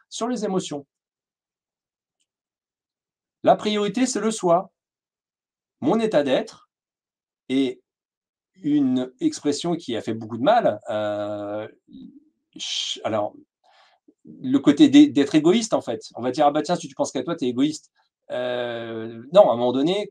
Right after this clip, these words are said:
bon, charité bien ordonnée commence par soi-même, ok ? Mais ce qu'il faut, c'est que il faut d'abord soi, parce que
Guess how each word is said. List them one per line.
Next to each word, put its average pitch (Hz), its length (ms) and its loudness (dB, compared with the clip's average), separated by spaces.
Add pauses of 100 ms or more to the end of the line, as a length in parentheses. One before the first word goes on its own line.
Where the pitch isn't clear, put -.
bon, 123 260 -6
charité 120 360 -4
bien 127 120 -4
ordonnée 123 260 -2
commence 110 220 -10
par 98 140 -8
soi-même, 220 340 -4 (160)
ok ? - 180 -10 (1000)
Mais - 240 -4 (180)
ce - 120 -14
qu'il 160 120 -8
faut, 262 180 0
c'est 175 220 -4
que 147 420 0
il 135 80 -10
faut 143 140 -4
d'abord 131 400 0
soi, 240 500 -4
parce 135 140 -6
que 170 280 -2